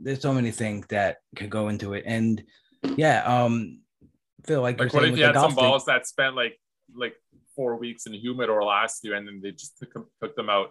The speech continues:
Speaker 2: in the winter, and they just put the, put the back in this year or something like that. I'm sure that can have a, a big impact on it as well.
Speaker 1: Hundred percent.
Speaker 2: Um, so.
Speaker 1: Hundred percent. And like you said, we're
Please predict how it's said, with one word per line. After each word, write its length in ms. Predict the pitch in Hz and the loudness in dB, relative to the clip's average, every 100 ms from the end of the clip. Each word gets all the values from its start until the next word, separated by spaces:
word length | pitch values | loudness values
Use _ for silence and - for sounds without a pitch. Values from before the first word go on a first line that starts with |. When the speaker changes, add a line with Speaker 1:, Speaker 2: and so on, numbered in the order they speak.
| 107 | -8
Speaker 2:
in 60 | |
the 80 | 104 117 | -8 -4
winter, 180 | 117 98 | -2 -2
and 260 | 95 95 92 | -4 -8 -16
they 60 | |
just 180 | 90 - | -16 -16
put 140 | 101 - | -16 -14
the, 100 | 95 _ - | -14 _ -16
put 120 | 98 | -12
the 80 | 95 | -6
back 320 | 98 95 92 | -2 -2 -2
in 200 | 107 90 | -8 -6
this 220 | 95 107 | -8 -6
year 120 | 117 92 | -6 -6
or 40 | |
something 140 | 87 95 90 | -6 -8 -8
like 100 | - | -4
that. 180 | 87 85 | -4 -4
I'm 120 | 90 | -8
sure 180 | - 110 | -6 -4
that 220 | 101 101 | -2 -4
can 240 | 107 95 87 | -8 -18 -10
have 120 | 92 87 | -8 -8
a, 280 | 82 - | -14 -16
a 40 | 87 | -12
big 200 | 87 85 | -10 -10
impact 420 | 87 80 85 - | -12 -10 -10 -8
on 180 | 85 80 | -10 -12
it 60 | 73 | -16
as 120 | - | -14
well. 280 | 82 71 - _ _ | -10 -10 -14 _ _
Speaker 1:
Hundred 380 | - 147 151 160 | -4 -2 -2 -2
percent. 380 | 135 127 101 - _ _ - | -4 -4 -6 -8 _ _ -12
Speaker 2:
Um, 60 | 135 | -6
so. 60 | 139 | -4
Speaker 1:
Hundred 100 | 78 | -2
percent. 360 | 131 110 95 104 _ _ | -4 -4 -4 -6 _ _
And 100 | 156 185 | 4 4
like 120 | 185 | 4
you 60 | |
said, 180 | 190 143 | 4 4
we're 100 | 127 | 4